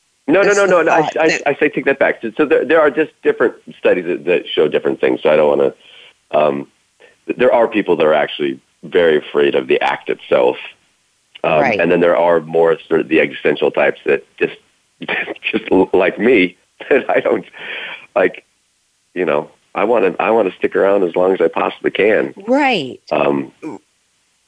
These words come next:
Speaker 1: because of
Speaker 2: Right.
Speaker 1: the unknown of, of what's after.
Speaker 2: Right.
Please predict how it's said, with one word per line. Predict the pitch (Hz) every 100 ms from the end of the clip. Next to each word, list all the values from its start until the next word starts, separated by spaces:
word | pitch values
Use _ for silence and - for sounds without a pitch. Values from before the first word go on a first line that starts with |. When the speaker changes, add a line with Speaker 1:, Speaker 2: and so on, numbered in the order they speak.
| 135
Speaker 1:
because | 160 - -
of | -
Speaker 2:
Right. | 214
Speaker 1:
the | -
unknown | 73 65 58 57 - -
of, | 64 - - _ _ _ _
of | 69
what's | 67 -
after. | 58 - - - _ _ _ _
Speaker 2:
Right. | 185 185 175 240 160